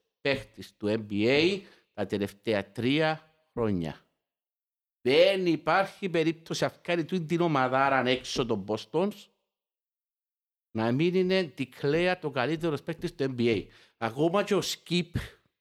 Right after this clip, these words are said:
που είναι φανατικός του Durant, τι είπε; «Durant δεν είναι ο καλύτερος παίκτης του N B A, έχει άλλον καλύτερο», του είπε ο Skip. Ποιο είναι, πονά το Γιάννη. Όλοι αυτή τη στιγμή λένε ο Γιάννης ο καλύτερος παίκτης. Θέλω το Γιάννη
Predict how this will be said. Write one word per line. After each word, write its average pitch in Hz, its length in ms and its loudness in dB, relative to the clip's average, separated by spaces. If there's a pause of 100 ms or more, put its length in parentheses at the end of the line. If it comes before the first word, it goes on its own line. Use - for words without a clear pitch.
(380)
που - 80 -4
είναι 175 180 4
φανατικός 170 880 -2
του 123 440 -2
Durant, 131 360 0 (560)
τι 165 200 0
είπε; 98 300 -2 (520)
«Durant 143 340 0
δεν 165 200 0
είναι 165 160 0
ο 127 40 -2
καλύτερος 92 520 -4
παίκτης - 320 -12
του 101 100 -8
N 95 140 -4
B - 0 -
A, 110 140 0
έχει 131 220 -2
άλλον 156 340 0
καλύτερο», 131 580 0
του 98 80 -4
είπε 92 120 -2
ο 87 80 -2
Skip. - 260 -12 (280)
Ποιο 175 100 -4
είναι, 165 140 0
πονά 107 320 -2
το 185 100 -4
Γιάννη. 139 480 -2 (380)
Όλοι 220 760 2
αυτή 151 300 -2
τη 175 100 -2
στιγμή 180 260 -4
λένε 180 140 2
ο 185 40 2
Γιάννης 185 260 0
ο - 20 -14
καλύτερος 151 400 -4
παίκτης. 120 340 -6
Θέλω 170 280 -2
το 156 120 -2
Γιάννη 151 760 0